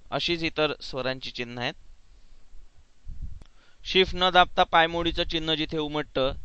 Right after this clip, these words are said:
त्याच कळीवर शिफ्ट दाबून अ हे चिन्ह उमटतं. इथे हे पायमोडीचं चिन्ह आहे,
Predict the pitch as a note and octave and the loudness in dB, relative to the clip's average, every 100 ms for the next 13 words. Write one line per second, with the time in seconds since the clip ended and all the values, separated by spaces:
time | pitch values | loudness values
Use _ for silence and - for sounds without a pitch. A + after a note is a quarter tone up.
0 | - D#3+ E3 D#3+ D3+ D3+ D#3+ - E3 C#3 | 4 4 4 4 4 4 2 2 -2 2
1 | C#3 C3+ D3+ E3+ - - - - - D#3 | 2 2 -6 -8 -14 -14 -14 -18 -2 6
2 | F3 E3 D3+ C#3+ B2+ B2 A#2 A2+ - D3+ | 6 6 0 -4 -6 -8 -8 -8 -2 -2
3 | G3 - - - - - - - - - | -4 -20 -20 -18 -16 -16 -18 -14 -10 -10
4 | - - - B2 C#3 C#3+ C#3 C3 C3+ C3+ | -10 -10 -12 -4 -2 0 0 0 -2 -6
5 | C3 C#3 C#3+ B2 B2 | -6 -8 -8 -6 -8